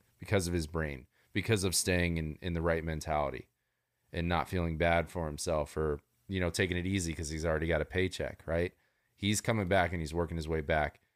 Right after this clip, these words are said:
It's just, it's really cool to see, and I, I hope he, I hope he does Bryce Harper things, you know?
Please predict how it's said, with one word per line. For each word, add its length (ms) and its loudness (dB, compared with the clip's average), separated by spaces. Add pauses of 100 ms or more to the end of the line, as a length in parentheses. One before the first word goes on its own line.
(460)
It's 160 2
just, 360 0 (400)
it's 220 2
really 400 4
cool 260 4
to 80 2
see, 360 2
and 80 2
I, 200 2
I 160 2
hope 280 -2
he, 520 -4 (1000)
I 60 -2
hope 160 2
he 60 -2
does 300 4
Bryce 260 0
Harper 240 -2
things, 560 -6 (420)
you 100 -6
know? 240 -4